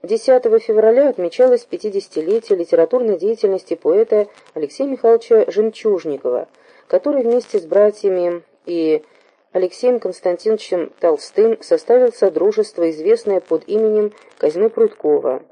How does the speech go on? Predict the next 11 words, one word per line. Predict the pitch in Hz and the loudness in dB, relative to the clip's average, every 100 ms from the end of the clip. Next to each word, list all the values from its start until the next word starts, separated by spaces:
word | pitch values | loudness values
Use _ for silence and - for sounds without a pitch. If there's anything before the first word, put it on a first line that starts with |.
| _ _ _ - | _ _ _ -12
Письмо | 208 240 240 | -6 -2 0
Толстого | 233 220 - 240 208 | 0 0 0 0 2
было | 208 202 | 2 2
прочитано | 190 175 - 208 190 180 | 2 0 -2 -2 0 0
на | 175 | -2
квартире | - 170 160 196 165 | 0 -2 0 -4 -4
поэта, | - 151 196 226 214 214 _ _ - | 0 2 2 4 2 0 _ _ -20
где | 160 254 | -6 -2
отмечался | 269 202 - 208 208 - 202 196 | -2 -2 -2 0 0 2 2 2
его | 151 156 175 | -2 -6 -4
юбилей. | 180 156 156 139 139 | -4 -6 -6 -6 -8